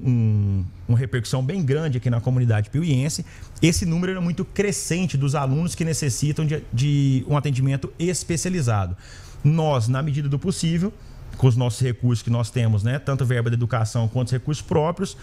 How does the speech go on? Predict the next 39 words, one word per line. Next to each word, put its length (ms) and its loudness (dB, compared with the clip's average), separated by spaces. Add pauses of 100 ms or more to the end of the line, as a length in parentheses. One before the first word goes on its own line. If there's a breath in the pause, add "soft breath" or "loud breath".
(280 loud breath)
nós 160 4
temos, 300 -2 (160)
é, 300 2
tentado 540 0
dar 220 2
conta 300 0
desse 240 0
recado 440 0
e 40 2
oferecer 760 -2 (340 loud breath)
tudo 240 6
que 140 -4
há 80 0
de 100 0
melhor 440 0 (180)
para 420 2
um 140 2
aluno 400 2
dentro 420 0
de 80 0
uma 140 0
sala 240 0
de 100 0
aula, 240 0
para 160 -2
que 80 0
ele 120 2
possa 320 -2
aprender 520 0 (320 loud breath)
e 120 4
ali 200 2
formar 600 2
a 160 0
sua 140 -2
personalidade 640 0
e 20 0
o 40 0
seu 120 -2
futuro. 380 0